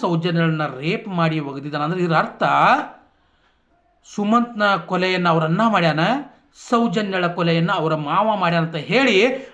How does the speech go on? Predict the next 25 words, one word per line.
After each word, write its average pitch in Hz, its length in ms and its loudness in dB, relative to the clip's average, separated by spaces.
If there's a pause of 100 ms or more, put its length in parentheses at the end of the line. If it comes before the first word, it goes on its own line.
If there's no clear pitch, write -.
(100)
ಆ 170 220 4
ಕಡೆ 170 340 0
ಸೌಜನ್ಯನ 170 640 -2
ಪ್ರಕರಣವನ್ನ 160 680 -2
ಮುಚ್ಚಾಕೋದು, 285 840 2 (240)
ಈ 214 160 2
ಕಡೆ 170 300 0
ಸುಮಂತ್ 240 540 0
ಅಣ್ಣನನ್ನ 180 580 0
ಅರೆಸ್ಟ್ 175 440 0
ಮಾಡಿ 208 720 2
ಮನೆಗೆ 311 360 4
ಕಳಿಸ್ತಂದ್ರ 262 580 2 (440)
ಆ 170 80 -2
ಕಡೆ 175 200 0
ವಿಠ್ಠಲ್ 247 480 2
ಗೌಡ್ನ 262 300 4
ಕೂಡ 226 240 0 (440)
ಅರೆಸ್ಟ್ 330 300 2
ಮಾಡೋದಕ್ಕ 233 440 2 (340)
ಅವಕಾಶವನ್ನ 214 760 2
ಸೃಷ್ಟಿ 226 400 2
ಮಾಡ್ತಕ್ಕಂಥ 220 600 2
ಪ್ರೀ 349 380 4
ಪ್ಲಾನ್ 240 440 2